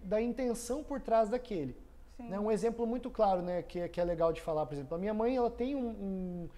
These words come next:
Speaker 1: uma intenção muito clara de proteção.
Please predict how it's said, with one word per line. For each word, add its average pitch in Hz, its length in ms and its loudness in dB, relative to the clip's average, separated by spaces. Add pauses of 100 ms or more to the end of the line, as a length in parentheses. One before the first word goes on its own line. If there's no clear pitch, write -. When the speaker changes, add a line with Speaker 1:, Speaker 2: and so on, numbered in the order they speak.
(240)
Speaker 1:
uma 175 160 -2
intenção 190 400 0
muito 247 280 -2
clara 214 320 2
de 202 100 -2
proteção. 190 680 -4